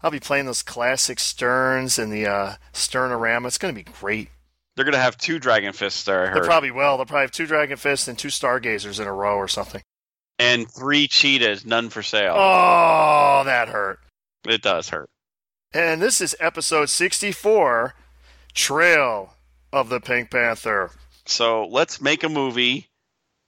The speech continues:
Speaker 2: when the star died halfway through it.
Speaker 1: No, he didn't die halfway through. He died years before it.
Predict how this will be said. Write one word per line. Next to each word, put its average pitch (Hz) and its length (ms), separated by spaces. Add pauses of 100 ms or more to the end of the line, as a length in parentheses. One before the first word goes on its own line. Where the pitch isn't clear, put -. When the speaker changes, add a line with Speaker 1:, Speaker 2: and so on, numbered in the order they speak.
Speaker 2:
when 123 220
the 120 80
star 151 380
died 127 360
halfway 139 440
through 139 360
it. 113 200
Speaker 1:
No, 127 240
he 127 100
didn't 202 140
die 170 100
halfway 123 240
through. - 140
He 160 60
died 113 300
years 117 240
before 101 280
it. - 100